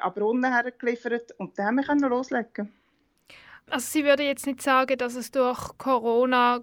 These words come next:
Speaker 2: grosser Mehraufwand geworden ist, oder schon?
Speaker 1: Das letzte Jahr ist vielleicht ein bisschen grösserer Aufwand gewesen, weil wir haben noch müssen einen Ort suchen, wo wir Platz hatten, um unsere Girlanden zu binden und die Girlanden auch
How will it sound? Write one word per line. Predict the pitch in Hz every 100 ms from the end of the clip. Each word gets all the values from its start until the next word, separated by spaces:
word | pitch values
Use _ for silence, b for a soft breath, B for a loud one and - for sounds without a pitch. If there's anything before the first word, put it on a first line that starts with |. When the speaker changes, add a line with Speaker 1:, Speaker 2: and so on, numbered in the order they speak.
| 240
Speaker 2:
grosser | - 226 240 269
Mehraufwand | 240 226 233 247 - 240 233 233
geworden | 254 220 233 247 226
ist, | 226 -
oder | 254 226
schon? | - 269 269 - _ _ -
Speaker 1:
Das | - -
letzte | 254 277 -
Jahr | 294
ist | 285 277
vielleicht | 277 277 -
ein | 240
bisschen | 247 269
grösserer | 277 262 254 269 247
Aufwand | 247 269 254 254
gewesen, | 254 240
weil | 233
wir |
haben | 220 220
noch |
müssen | 226 220 220 214
einen | 208 214
Ort | 226 269
suchen, | - 247 247 220
wo | 220
wir | 214 - _ -
Platz | 208 233 -
hatten, | - 233 226 226
um | 220
unsere | 202 202 202
Girlanden | 233 240 233 233
zu | 233
binden | 240 240 247 240 226
und | 160 190
die | 196
Girlanden | 214 202 190 196 190
auch | 180 175 175